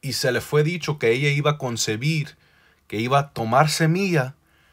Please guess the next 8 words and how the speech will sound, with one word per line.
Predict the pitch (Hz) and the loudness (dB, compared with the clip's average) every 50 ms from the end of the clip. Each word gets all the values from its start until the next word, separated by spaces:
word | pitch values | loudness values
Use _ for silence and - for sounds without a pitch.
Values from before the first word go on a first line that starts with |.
| _ _ _ _ | _ _ _ _
de | 104 107 107 107 | -4 -4 -2 -2
su | - - 110 | -2 -2 -2
marido | 107 107 107 110 117 117 117 | -2 0 0 0 -2 -2 -4
Josué. | - 127 110 - - - 180 180 160 151 | -4 -6 -6 -6 -6 -4 -2 -2 -2 -4
Entonces | - 110 110 - 123 123 110 - 110 - | -6 -8 -6 -6 -6 -6 -4 -4 -6 -6
Josué | - - 98 - - - - 139 135 180 196 196 208 - _ - - - - - _ _ | -6 -8 -6 -4 -4 -4 -2 2 4 4 4 4 0 -6 _ -20 -20 -20 -20 -20 _ _
la | - 110 120 123 139 147 151 | 0 4 6 6 6 6 4
preñó, | 180 180 180 185 175 170 160 160 165 | 2 2 4 4 6 6 6 6 4